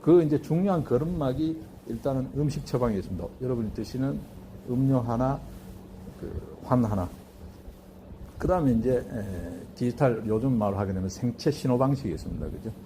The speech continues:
수리, 우리가 하는 수리. 이 수 이야기가 나오니까 이 소통 체계, 경신, 수경신 소통 체계 여러분들이 안 오셔서 그런데, 이 김영철 원장이 대표 주자로 발제를 하잖아요. 이 불법이라는 세계가 있습니다.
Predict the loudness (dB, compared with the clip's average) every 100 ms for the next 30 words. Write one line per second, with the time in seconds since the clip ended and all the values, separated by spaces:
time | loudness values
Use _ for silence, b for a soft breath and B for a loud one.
0 | -14 -14 -2 0 2 -2 -6 -10 -12 -14
1 | -6 -2 0 0 0 -2 -2 -2 -2 -4
2 | -14 -16 -18 -18 -18 -18 -16 -14 -12 -12
3 | -14 -14 -16 -8 -2 -2 2 4 6 6
4 | 6 4 0 0 -2 -4 -4 -4 -4 -4
5 | -6 -6 0 0 0 0 0 0 -2 -8
6 | -14 -18 -4 -2 0 -2 -4 0 2 4
7 | 4 2 2 2 0 0 0 2 0 0
8 | -2 0 0 4 4 4 0 -2 -4 -4
9 | -2 2 4 4 4 2 2 2 2 -2
10 | -12 -18 -4 -2 -2 0 2 2 4 4
11 | 2 2 0 0 0 -4 -4 -6 -8 -16
12 | -16 -18 B B B B -4 -2 2 0
13 | 2 4 4 4 2 2 0 -4 -4 -2
14 | -4 -6 -14 -12